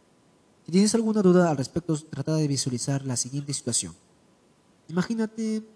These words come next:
que entras a un restaurante con un amigo y los dos piden un filete de pescado. A tu amigo le traen un enorme filete grueso y jugoso,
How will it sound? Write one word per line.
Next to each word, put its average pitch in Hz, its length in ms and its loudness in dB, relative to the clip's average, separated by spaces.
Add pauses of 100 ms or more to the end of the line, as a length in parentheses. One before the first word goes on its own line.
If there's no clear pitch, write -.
(100)
que 160 120 0
entras 170 540 -6 (100)
a 151 60 0
un 160 120 0
restaurante 147 480 -6
con 139 220 -10
un 147 100 -8
amigo 143 520 -4
y 160 40 -8
los 143 140 2
dos 175 160 4
piden 170 300 4
un 165 120 6
filete 151 300 4
de 127 80 2
pescado. 98 320 -6 (840)
A 120 100 -2
tu 143 60 -2
amigo 208 320 6
le 165 300 6
traen 170 240 4
un 170 120 0
enorme 190 360 8
filete 160 380 6
grueso 156 460 6
y 147 40 4
jugoso, 123 580 0